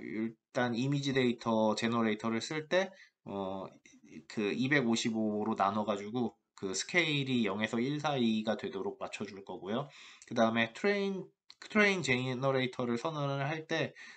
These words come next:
어, 트레인 데이터를 flow from directory로 해서, 어, 트레인 디아이알, 어, 트레인 디렉토리를 지정을 하고, 그 다음에 타겟 사이즈가 지금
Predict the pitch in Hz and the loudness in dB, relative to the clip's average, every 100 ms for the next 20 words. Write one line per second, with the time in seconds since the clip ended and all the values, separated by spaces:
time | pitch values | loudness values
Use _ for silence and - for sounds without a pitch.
0 | - 98 98 - 190 190 180 165 147 139 | -4 0 0 0 0 2 0 0 0 2
1 | 135 127 147 131 - - _ - 208 214 | 2 2 2 0 -2 -10 _ -2 2 6
2 | 220 214 - 180 160 - 127 123 127 120 | 4 2 -2 -4 -2 -2 -2 -2 0 2
3 | 113 110 113 110 135 143 131 113 - - | 4 2 0 0 -2 -2 0 -2 -6 -16
4 | - _ 101 98 95 95 92 - 196 190 | -20 _ -2 0 0 -2 -2 0 0 0
5 | 185 151 123 120 113 110 104 95 92 - | -2 0 4 6 6 4 2 2 -4 -12
6 | _ _ _ - 95 - 180 175 160 139 | _ _ _ -6 -6 -2 2 2 0 0
7 | 120 117 117 117 113 107 101 107 107 110 | 0 0 2 2 4 0 -2 0 0 0
8 | 147 143 175 170 - _ - 117 117 - | 0 0 -2 -4 -14 _ -2 -2 0 2
9 | 190 185 180 156 147 139 135 117 127 135 | 2 2 2 2 2 2 2 2 0 0
10 | 131 | 0